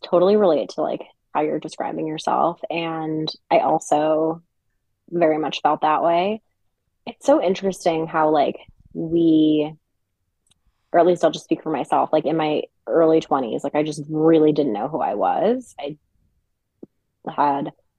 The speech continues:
s-, a s-, like, some ideas of, you know, what I was passionate about and, like, maybe what I wanted to do with my life, but, like, really, like, felt very lost and couldn't, like, grasp onto any of those things long enough to, like, actually take steps towards them. And so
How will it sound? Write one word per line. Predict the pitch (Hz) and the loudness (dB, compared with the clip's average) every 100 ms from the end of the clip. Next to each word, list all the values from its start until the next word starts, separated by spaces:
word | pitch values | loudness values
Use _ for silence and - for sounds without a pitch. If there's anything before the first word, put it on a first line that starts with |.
| _ _ | _ _
s-, | - - | -18 -4
a | 180 | -4
s-, | - | -2
like, | - 180 | 2 2
some | - - 233 | 2 0 2
ideas | 233 202 190 175 170 | 2 2 2 4 2
of, | 165 151 | -2 -8
you | 156 | -8
know, | 160 147 | -6 -4
what | 151 147 | -2 0
I | 160 | 0
was | 175 | -2
passionate | - 285 269 254 220 | -2 -2 -2 -2 0
about | 196 165 160 | 0 0 -2
and, | 156 | -6
like, | 151 | -6
maybe | 175 214 247 247 247 | -4 0 0 0 2
what | 240 | 2
I | 220 | 2
wanted | 208 202 190 | 0 -2 -4
to | 185 | -4
do | |
with | 180 | -4
my | 165 | -2
life, | 160 151 - | -2 -2 -4
but, | - | -4
like, | 160 _ 165 | -4 _ -4
really, | 196 180 151 135 85 | 2 4 2 0 -4
like, | 107 - | -8 -4
felt | 131 - | -4 -2
very | 127 85 | -4 -4
lost | - - - - - | -4 -2 -2 -2 -4
and | 143 139 143 | -10 -8 -8
couldn't, | - 175 180 | -6 -4 -2
like, | 160 - | -4 -6
grasp | - 127 78 98 - | -4 0 2 0 -2
onto | 90 135 - | 0 0 -2
any | 165 165 | -4 -2
of | 170 | 0
those | 185 185 | 0 0
things | - 214 214 214 202 - _ _ _ | -2 0 2 2 0 -6 _ _ _
long | 160 139 143 | 2 2 2
enough | 151 170 - | -2 -4 -2
to, | 151 | -2
like, | - - | -2 -4
actually | 117 - 160 | -8 -2 -2
take | 156 127 - | -2 -6 -8
steps | - 190 - | -4 -4 -4
towards | - 151 151 196 | -4 -2 0 0
them. | 220 247 | 2 2
And | 196 | 0
so | - 160 | 2 2